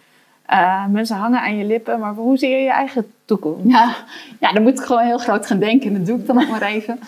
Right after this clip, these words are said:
Speaker 2: Ik wil dé vrouw zijn die ander-, met name andere vrouwen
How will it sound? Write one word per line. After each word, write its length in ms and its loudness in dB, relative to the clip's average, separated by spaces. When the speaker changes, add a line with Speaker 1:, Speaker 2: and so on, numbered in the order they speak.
Speaker 2:
Ik 200 2
wil 440 0
dé 380 2
vrouw 400 0
zijn 360 0
die 280 0
ander-, 360 6
met 220 2
name 560 2
andere 380 4
vrouwen 720 0